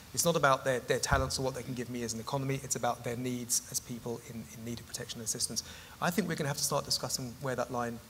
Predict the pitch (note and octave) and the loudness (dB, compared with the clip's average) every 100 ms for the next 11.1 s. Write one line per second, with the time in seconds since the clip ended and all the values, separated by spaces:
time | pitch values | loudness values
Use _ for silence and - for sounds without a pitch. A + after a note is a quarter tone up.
0 | - - B2 G#2+ G#2 - - - - C#3+ | -18 -8 -6 -4 -4 -6 -6 -10 -2 -2
1 | E3+ C#3 C#3 - - C3+ - - C3 C3+ | -2 -2 0 2 4 4 4 4 2 2
2 | A#2+ - - C#3 D3+ C#3 C#3 C#3 C3 E3+ | -2 -10 2 6 6 6 2 0 4 4
3 | E3+ C3 B2 A#2 B2 - A#2+ A#2 B2+ A#2 | 6 4 4 4 0 -2 -2 -2 0 2
4 | - - C3 A#2+ - - - C3+ A#2+ A2+ | 0 -2 -4 -4 -6 -12 -6 -4 -4 -4
5 | G#2+ A2 A#2 A#2+ A2+ A2+ C#3 - C3+ B2 | -6 -8 -6 -4 -4 -4 0 2 2 2
6 | A#2+ C3+ B2 A#2+ B2 A#2+ A2 G#2+ C#3+ C#3 | 2 2 0 -2 -4 -4 -4 0 0 4
7 | C#3+ C#3 - - - C3+ C3+ B2 - D3+ | 2 0 -8 -10 -6 -4 0 0 4 6
8 | D3 C3+ C#3 B2+ B2 B2+ C3 A#2+ A#2+ - | 6 2 0 2 2 0 -4 -4 -6 -4
9 | D3 C#3 B2+ A#2+ - C3 B2 A2+ B2 A#2 | -2 0 0 2 2 2 -2 -4 -6 0
10 | C#3 - A#2 B2 B2 A2+ A#2 - A2+ G#2+ | 0 0 -4 -4 -4 -4 -4 -4 -6 -6